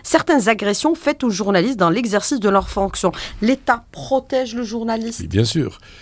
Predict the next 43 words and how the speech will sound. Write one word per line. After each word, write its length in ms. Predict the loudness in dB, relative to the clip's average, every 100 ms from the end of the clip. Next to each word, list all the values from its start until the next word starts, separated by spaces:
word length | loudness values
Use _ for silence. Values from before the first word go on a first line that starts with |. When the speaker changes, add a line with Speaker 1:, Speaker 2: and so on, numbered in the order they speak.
| -18
Speaker 2:
Je 120 | -4 2
parlais 280 | 4 4
tout 200 | 0 2
à 40 | 2
l'heure 160 | 2 0
des 140 | -4
constantes 440 | -6 -8 -6 -6
nationales. 560 | -6 -6 -4 -2 -2 -2 -8 -20 -20 -20 -4
L'État 600 | 2 4 4 2 0 -2
protège 480 | -2 -6 2 2 2
les 80 |
journalistes 600 | -2 -2 -2 -2 -4 -6 -12
entièrement. 520 | -2 2 4 2 -2 -8 -20 -20 -20 -20 -20 -14
Moi-même, 320 | -2 2 4 4
j'ai 140 | 2
eu 200 | 4 4
à 220 | 2 -2
intervenir, 760 | -4 -2 0 0 0 0 -2 -6
je 160 | -4 -2
vous 200 | 0 -2
le 80 | 0
dis, 240 | 0 0
euh, 140 | -4 -8 -14 -20 -20 -20 -20 -20 0
ici 400 | 2 2 2 0
et 40 |
maintenant, 560 | 0 0 0 2 0 -4 -18 -20 _ -20 -20 -10
euh, 60 | -4
en 140 | 2
tant 120 | 2
que 140 | 2 2
ministre, 340 | 2 0 -2
pour 140 | -8
protéger 440 | -4 -2 0 2 2
un 40 |
certain 340 | 0 -2 -2 0
nombre 220 | 0 0
de 80 | -2
journalistes. 480 | 0 0 -2 -2
Eux-mêmes 300 | 0 2 2
ne 80 | 0
le 80 | -2
savent 240 | -2 -2
pas. 180 | -4 -14